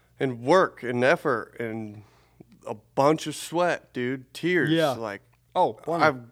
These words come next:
Speaker 1: cr-, bawled my eyes out at so many competitions. Just, ah, dude, don't even wanna get into it. But, like, dude, it is, I, it is stressful stuff.
Speaker 2: It is.
Speaker 1: As m-, as fun as it is,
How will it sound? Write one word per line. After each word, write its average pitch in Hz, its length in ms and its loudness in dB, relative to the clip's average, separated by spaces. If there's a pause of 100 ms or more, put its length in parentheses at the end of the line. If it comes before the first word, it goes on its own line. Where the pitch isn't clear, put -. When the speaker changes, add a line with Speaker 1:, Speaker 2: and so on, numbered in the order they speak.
(120)
Speaker 1:
cr-, - 160 -16
bawled 165 520 4
my 160 280 4
eyes 160 400 4
out 139 240 6
at 117 100 -4
so 160 300 0
many 160 160 2
competitions. 151 1000 -2
Just, - 360 -6 (220)
ah, 139 200 0
dude, 123 540 -6 (540)
don't 143 160 2
even 139 120 2
wanna 135 180 4
get 131 140 -2
into 139 320 -4
it. 110 100 -6 (160)
But, 127 100 -2
like, 120 340 -4
dude, 156 280 0 (340)
it 127 80 -10
is, - 260 -12 (400)
I, - 100 -2
it 135 40 -6 (380)
is 139 200 -6
stressful 120 400 -8
stuff. 180 440 -6 (140)
Speaker 2:
It 139 120 -8
is. 208 280 -4 (1800)
Speaker 1:
As 110 120 -14
m-, 123 220 -8
as 120 180 -8
fun 151 280 -2
as 147 160 -4
it 139 100 -4
is, 185 460 -2